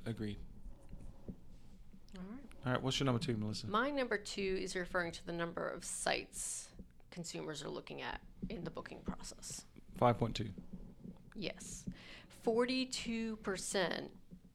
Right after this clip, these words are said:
Speaker 2: said between three and five. And w-,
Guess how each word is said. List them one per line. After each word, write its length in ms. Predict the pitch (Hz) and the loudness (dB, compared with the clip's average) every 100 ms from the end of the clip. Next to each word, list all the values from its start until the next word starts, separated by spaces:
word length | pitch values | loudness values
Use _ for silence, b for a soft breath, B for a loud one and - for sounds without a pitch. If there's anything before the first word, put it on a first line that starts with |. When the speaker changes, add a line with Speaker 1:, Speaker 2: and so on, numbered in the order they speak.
| - - | -20 -10
Speaker 2:
said 480 | - 185 165 165 - - | 2 6 6 4 -2 -2
between 380 | 190 - 185 165 | -2 2 2 2
three 260 | 170 170 | 0 0
and 120 | - 143 | 0 0
five. 480 | 170 - - - - - - B B B B B - | 0 0 -6 -10 -16 -18 -20 B B B B B 0
And 640 | 214 214 208 202 196 190 - - - - - - - - - - | 4 6 8 6 4 0 -4 -12 -20 -20 -20 -18 -18 -20 -18 -6
w-, 160 | 220 | -4